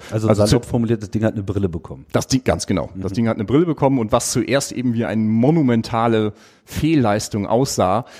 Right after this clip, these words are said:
Speaker 2: wurde dann eben doch noch gerettet durch diese heldenhafte Arbeit, äh, und, äh,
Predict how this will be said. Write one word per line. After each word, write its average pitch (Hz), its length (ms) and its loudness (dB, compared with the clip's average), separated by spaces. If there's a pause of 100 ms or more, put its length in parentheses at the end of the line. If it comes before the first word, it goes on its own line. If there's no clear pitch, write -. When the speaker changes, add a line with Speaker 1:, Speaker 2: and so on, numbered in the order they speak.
(160)
Speaker 2:
wurde 110 220 0
dann 110 180 2
eben 107 160 0
doch - 220 0
noch 120 120 0
gerettet 110 460 -2
durch 110 140 -2
diese 107 200 2
heldenhafte 107 520 0
Arbeit, 107 380 2
äh, 101 280 2
und, 98 580 -2
äh, 92 420 2